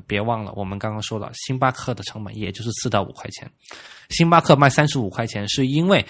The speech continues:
它有非常多的人工、地段、铺租这样的一些装修这样的成本在里面。瑞幸咖啡这样的成本是非常低的，因为它用的是我们刚刚说的前置仓的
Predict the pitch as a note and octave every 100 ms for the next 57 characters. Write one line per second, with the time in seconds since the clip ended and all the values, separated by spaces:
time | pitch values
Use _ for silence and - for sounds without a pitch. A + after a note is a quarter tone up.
0 | - - - D#3 B2 G#2 - F#3 B2+ A#2
1 | B2+ A2+ G2 - - - A#2+ B2 D3 D#3+
2 | D#3 - - C#3 A2 B2 G#2+ - E3+ B2+
3 | C3 A#2+ C3 A2+ G2+ G2+ G2+ - C#3+ D3+
4 | D#3+ E3 - _ - C3+ G#2+ - G#2+ G2+
5 | G2 G#2+ F#2+ G#2 G2 - - F3+ F3 D#3+
6 | C3 C3 B2+ B2+ C3 - _ - F#3+ C#3+
7 | A2 - A2 G#2 - _ _ _ _ _
8 | - - C3 - F3 - G2 G2+ - -
9 | D3 C#3+ C3 - C3+ C3 C#3 A2+ G2 -
10 | A2+ F#2+ F2+ G#2 A#2 A2+ A2 A#2 A2 F#2+
11 | - - _ - C3 G#2 A#2 - B2+ -
12 | A2+ A2+ G#2+